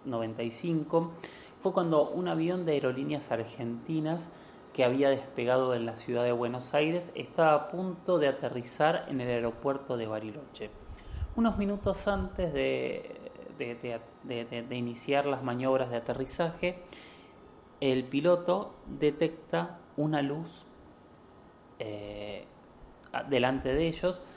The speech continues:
que interpreta como un tráfico aéreo. Entonces el,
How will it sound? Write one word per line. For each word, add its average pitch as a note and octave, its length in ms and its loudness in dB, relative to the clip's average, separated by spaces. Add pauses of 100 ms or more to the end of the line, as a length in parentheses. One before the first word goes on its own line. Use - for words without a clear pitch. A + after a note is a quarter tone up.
(200)
que - 80 0
interpreta E3 640 4
como B2+ 220 0
un B2 80 -4
tráfico A#2+ 460 -4
aéreo. G#2+ 400 -4 (480)
Entonces A#3+ 720 2
el, C3 360 -2